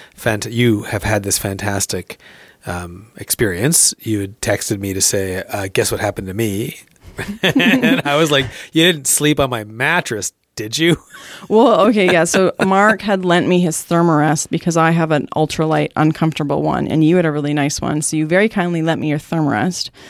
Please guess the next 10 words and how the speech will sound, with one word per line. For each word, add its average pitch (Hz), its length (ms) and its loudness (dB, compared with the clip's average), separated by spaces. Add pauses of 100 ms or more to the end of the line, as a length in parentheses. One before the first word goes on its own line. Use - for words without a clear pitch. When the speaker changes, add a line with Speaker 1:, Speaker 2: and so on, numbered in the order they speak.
(800)
Speaker 2:
And 190 140 4
then 226 100 4
I 233 100 4
told 180 240 0
you 170 140 2
I 151 140 2
hooked 151 280 -2
up 165 140 0
with 143 120 -2
someone, 139 460 0